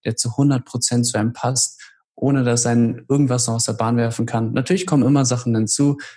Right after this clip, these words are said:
aber man hat einfach Klarheit und eine richtig gute Orientierung. Und in dem Rahmen habe ich jetzt lange für die Agentur für Arbeit gecoacht, vor Ort hier in Berlin. Und habe dann aber gesagt, okay,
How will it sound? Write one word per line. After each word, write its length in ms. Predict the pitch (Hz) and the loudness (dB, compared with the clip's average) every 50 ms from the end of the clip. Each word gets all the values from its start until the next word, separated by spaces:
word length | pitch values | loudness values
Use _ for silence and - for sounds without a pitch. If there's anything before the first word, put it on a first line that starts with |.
| _ - | _ -6
aber 120 | - 113 | -2 -2
man 160 | 113 113 113 113 | 0 0 0 0
hat 140 | 104 104 | -2 -2
einfach 320 | - - 110 110 - - - | -4 -6 -6 -6 -8 -10 -10
Klarheit 480 | - - - 113 110 110 117 120 - | -10 -6 -2 0 0 0 0 -2 -4
und 120 | - 110 107 | -4 -4 -2
eine 120 | 107 107 | -2 0
richtig 340 | 113 117 117 - - - - | -2 -2 -2 -4 -6 -8 -6
gute 220 | - 123 117 - | -6 -8 -6 -4
Orientierung. 760 | 104 110 110 110 110 107 - - - 165 165 165 165 165 156 156 - _ _ _ _ _ _ - - - - | -4 -2 -2 -2 -2 -4 -4 -2 -2 0 2 2 2 2 0 -2 -6 _ _ _ _ _ _ -20 -20 -14 -6
Und 120 | - 123 123 | -2 0 2
in 140 | 120 120 | 2 2
dem 220 | 120 123 120 123 123 | 4 4 2 2 2
Rahmen 420 | 117 120 117 113 113 113 113 113 | 2 2 2 2 2 0 0 0
habe 100 | 113 117 | 0 -2
ich 100 | 117 - | -2 -2
jetzt 200 | - 120 - - | -2 -2 -2 -2
lange 300 | 123 123 127 131 127 123 | 0 2 2 2 2 2
für 160 | 120 - - | -2 -4 -4
die 120 | 120 113 - | -4 -4 -2
Agentur 360 | - 123 127 123 120 123 123 | 0 0 0 0 0 -2 -6
für 180 | - - - - | -6 -6 -2 0
Arbeit 300 | 147 156 165 165 160 - | 0 2 2 0 0 -2
gecoacht, 520 | - 135 - - 143 139 143 - - - | -4 -4 -2 0 -2 0 0 0 -4 -6
vor 180 | - - - - | -4 -6 -4 -4
Ort 240 | - - 123 - | -4 -4 -4 -4
hier 180 | - - 135 131 | -4 0 2 4
in 100 | 139 135 | 4 4
Berlin. 720 | 131 123 127 139 160 175 180 180 180 - - - - - _ _ _ _ _ _ _ _ _ _ - - _ - | 4 4 4 4 6 6 4 4 2 -2 -6 -6 -10 -18 _ _ _ _ _ _ _ _ _ _ -20 -20 _ -4
Und 500 | - 127 127 123 120 120 117 120 - - | 0 2 2 4 4 2 2 0 -4 -6
habe 100 | 131 117 | -6 -2
dann 140 | - 120 120 | 0 0 2
aber 140 | 123 123 120 | 2 2 2
gesagt, 320 | 113 110 107 113 110 - | 0 0 0 -2 -2 -4
okay, 400 | - - - 131 131 135 127 131 | -6 -4 -2 0 0 0 0 -2